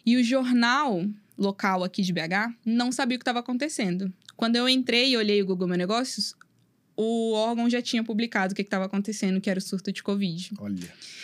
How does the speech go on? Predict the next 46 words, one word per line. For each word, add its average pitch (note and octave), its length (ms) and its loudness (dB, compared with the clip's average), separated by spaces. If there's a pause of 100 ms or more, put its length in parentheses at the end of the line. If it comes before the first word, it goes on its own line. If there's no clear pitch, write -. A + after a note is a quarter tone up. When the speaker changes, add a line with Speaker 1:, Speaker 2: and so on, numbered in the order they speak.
(220)
Speaker 1:
Então, A#3 480 0
às G3+ 200 2
vezes, B3+ 200 0
você C#4 220 0
pode C4 220 0
ser C4+ 100 2
mais C#4 380 2
rápido D#4+ 500 -2
do E4 140 -4
que F4 360 0 (800)
as A#3+ 240 0
o-, A#3 160 0
os A#3+ 160 2
outros C4 280 0
lugares C4 340 2
que - 60 -10
tão C4+ 120 0
dando C4 160 2
notícia. A#3+ 640 -2 (960)
Então, G#3 160 0
beleza. G3 520 2 (640)
Coloquei B3 480 2
ali C#4 140 4
meu B3+ 120 4
endereço, B3+ 540 4
as - 80 -4
pessoas A#3+ 320 -2
conseguem A3+ 500 0
achar, G#3 460 0 (100)
conseguem, A3+ 560 2
se - 160 0
eu A#3+ 100 2
atendo B3+ 320 2
presencial, A3 600 0
conseguem G#3+ 480 2
se A#3+ 160 2
dirigir, A#3 640 4
criar A#3 320 2
uma B3+ 120 2
rota A3 440 0
pra B3 180 0
o A3+ 40 0
local G#3+ 280 0
onde G#3 140 4
eu G3+ 60 0
tô G3+ 100 0